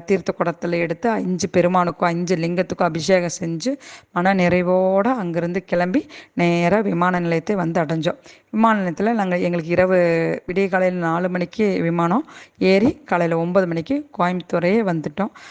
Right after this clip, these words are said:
அங்க இருந்த ஒவ்வொரு, அஹ், மறக்க முடியாத நினைவுகளோட எல்லாரும் அவங்கவங்க வீட்டுக்கு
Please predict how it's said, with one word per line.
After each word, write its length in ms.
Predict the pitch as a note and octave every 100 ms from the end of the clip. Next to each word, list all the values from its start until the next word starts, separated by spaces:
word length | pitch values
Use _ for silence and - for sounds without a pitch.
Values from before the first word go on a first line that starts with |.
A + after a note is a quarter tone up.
| -
அங்க 320 | - F3+ F3+ F3
இருந்த 340 | F3 G#3 G3
ஒவ்வொரு, 720 | F3 D#3+ F#3+ A3 A#3+ B3+ - - - _ F3+
அஹ், 200 | E3+ E3+
மறக்க 360 | F3 F#3+ -
முடியாத 440 | G#3 F#3+ F#3 F#3 A3+
நினைவுகளோட 680 | F#3 E3+ F#3 F3 F3+ F3+ A3+ - D#4
எல்லாரும் 500 | E3 F3 F3+ G#3 E3+
அவங்கவங்க 260 | E3+ E3
வீட்டுக்கு 460 | E3 E3 F3+ -